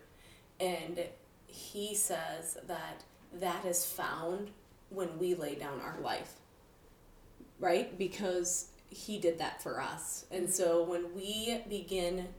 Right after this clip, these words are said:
Speaker 1: to serve
Speaker 2: Mm-hmm.
Speaker 1: and we begin to, um, love our neighbor,
Speaker 2: Mm.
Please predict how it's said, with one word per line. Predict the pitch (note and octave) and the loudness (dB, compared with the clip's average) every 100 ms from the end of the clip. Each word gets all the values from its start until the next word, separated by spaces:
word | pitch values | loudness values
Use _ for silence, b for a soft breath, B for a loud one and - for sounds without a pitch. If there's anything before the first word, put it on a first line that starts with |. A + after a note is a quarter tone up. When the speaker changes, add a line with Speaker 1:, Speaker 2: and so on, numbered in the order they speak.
| - | -6
Speaker 1:
to | - F3 E3 E3+ E3+ B B B B - | 0 2 2 -2 -4 B B B B -10
serve | - - - F#3+ D#3+ C3+ E3 F3+ - - - | 2 4 6 4 2 0 -2 -4 -10 -20 -18
Speaker 2:
Mm-hmm. | F#3+ G3 | -10 -2
Speaker 1:
and | F3+ F3 | 0 4
we | F#3 | 4
begin | G3+ A3 F#3+ F3 E3+ | 4 0 0 2 2
to, | F3 - F3+ E3 D#3+ E3 D#3+ B B B - F3 | 0 0 0 0 -2 -4 -4 B B B -14 -8
um, | F3+ - - F#3 F#3+ - - - - - - | -8 -8 -10 -12 -14 -18 -20 -20 -20 -18 -10
love | F3+ F3 E3+ F3 | 2 6 8 6
our | F3 E3+ | 2 0
neighbor, | E3 E3 E3 - F#3+ - - | -2 -4 -2 -2 -2 -4 -12
Speaker 2:
Mm. | G#3+ G3 | -10 -8